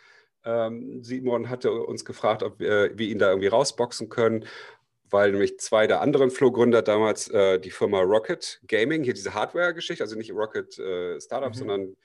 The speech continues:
Speaker 1: äh, Rock Hut. Ähm, die, ähm, da war Simon f-, von Tag eins an so ein bisschen der Influencer schon und hat mit der ganzen Hardware von denen seine, seine, äh, Let's Plays gemacht. Und, äh, die haben Simon da so geholfen, da beim, ähm,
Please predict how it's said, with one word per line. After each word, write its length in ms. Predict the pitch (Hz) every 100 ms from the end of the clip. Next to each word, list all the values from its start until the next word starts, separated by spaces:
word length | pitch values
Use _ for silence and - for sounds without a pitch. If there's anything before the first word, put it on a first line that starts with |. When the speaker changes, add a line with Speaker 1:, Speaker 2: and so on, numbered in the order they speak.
| _ _ _ _
Speaker 1:
äh, 100 | 92
Rock 400 | 90 87 92 -
Hut. 280 | 123 131 - _ _ _ - _ _ _
Ähm, 380 | 101 98 98 98
die, 240 | - 101 101
ähm, 460 | 107 101 98 104 98
da 120 | 104
war 100 | 110
Simon 320 | 107 123 107
f-, 320 | 95 _ -
von 220 | - 107
Tag 280 | 95 113 -
eins 180 | 104 113
an 140 | 101
so 80 | 98
ein 40 | 95
bisschen 220 | 104 104
der 100 | 95
Influencer 520 | 113 - 131 127 131
schon 240 | - 131
und 60 | 107
hat 140 | 104
mit 160 | 98 101
der 80 | 98
ganzen 260 | 95 95
Hardware 260 | 95 110 113
von 160 | - 110
denen 160 | 104
seine, 260 | 98 92 90
seine, 280 | 90 87 82 _
äh, 320 | 95 87 85
Let's 320 | 85 92 92
Plays 280 | - 120 147
gemacht. 320 | 147 147 190 - _ _ - - - _ _ _ _ _ _ _ - -
Und, 260 | - 104 -
äh, 120 | 104
die 240 | 98 110 101
haben 240 | 117 110
Simon 260 | 101 107 107
da 120 | 101
so 240 | 104 98
geholfen, 520 | - 98 95 95 95
da 140 | 80 90
beim, 360 | 87 82 85 107
ähm, 440 | 80 80 78 78